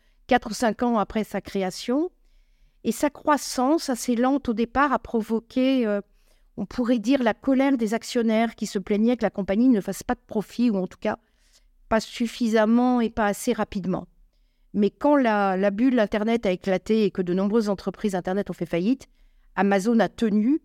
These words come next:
et finalement réalisé ses premiers bénéfices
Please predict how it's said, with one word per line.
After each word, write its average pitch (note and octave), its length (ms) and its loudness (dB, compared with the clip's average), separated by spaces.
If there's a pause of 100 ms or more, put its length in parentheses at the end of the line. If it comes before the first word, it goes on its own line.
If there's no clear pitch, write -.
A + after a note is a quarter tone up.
(440)
et G3 100 0
finalement A3+ 680 2
réalisé G#3 560 -2
ses G3 120 -6
premiers A#3 440 0
bénéfices G3 720 -4